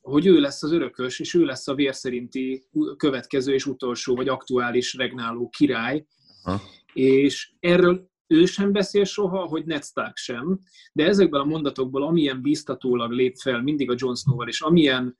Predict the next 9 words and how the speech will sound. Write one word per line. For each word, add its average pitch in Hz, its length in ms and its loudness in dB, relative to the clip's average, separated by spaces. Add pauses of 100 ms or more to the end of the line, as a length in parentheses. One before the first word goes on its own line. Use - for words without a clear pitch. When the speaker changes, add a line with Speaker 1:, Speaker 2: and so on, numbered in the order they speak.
(320)
Speaker 1:
ö, 131 120 2
szeretettel 131 680 0
és 120 140 -4
örömmel 120 420 -2
fordul 120 440 -2
hozzá 120 400 -2
az 110 80 0
összes 127 340 -6
jelenetben, 123 720 -4